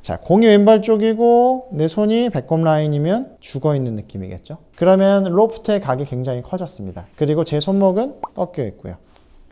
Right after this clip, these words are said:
심하게 말하면 이런 느낌이에요. 자, 꺾여 있는 상태에서 그럼 백스윙을 어떻게 할 거냐면 꺾여 있는 채로 갈 겁니다. 꺾여 있는 채로 갔어요. 그럼 맞을 때는 어떻게 할 거냐면 맞을 때도 꺾여 있는 채로.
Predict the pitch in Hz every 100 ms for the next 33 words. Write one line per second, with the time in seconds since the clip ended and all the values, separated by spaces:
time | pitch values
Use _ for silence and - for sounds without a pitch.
0 | - - - 247 240 226 208 185 180 196
1 | 208 143 131 117 107 107 95 98 95 _
2 | - - _ - 104 - 208 233 220 214
3 | 202 214 202 214 214 202 226 247 254 -
4 | _ - 147 208 208 220 202 147 104 -
5 | 147 123 - 196 113 143 113 - 190 196
6 | 214 190 180 - 196 104 92 87 - _
7 | _ _ _ _ _ _ _ _ _ _
8 | _ _ _ _ 185 175 190 175 190 190
9 | 123 - 123 175 - _ - 185 113 110
10 | 185 196 190 131 - 147 170 - 120 107
11 | 120 131 90 _ - 143 123 160 170 165
12 | 226 262 - 208 190 151 -